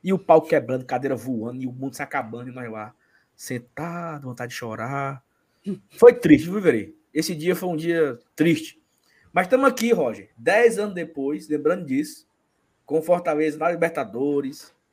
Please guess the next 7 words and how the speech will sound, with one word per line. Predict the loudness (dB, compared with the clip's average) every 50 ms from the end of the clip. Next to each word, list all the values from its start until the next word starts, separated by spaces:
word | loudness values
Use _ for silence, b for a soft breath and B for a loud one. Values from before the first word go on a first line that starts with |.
| _ _ _ _ _ _ _
com | -8 -4 -2
a | 0 2 0
história | 0 -2 2 4 4 4 4
que... | 2 -2 _ _ -16 -12 -8 -2 2 4
é | 4
história, | 4 2 4 6 8 8 8 8
pô. | 6 2 -4 -12 -16 -18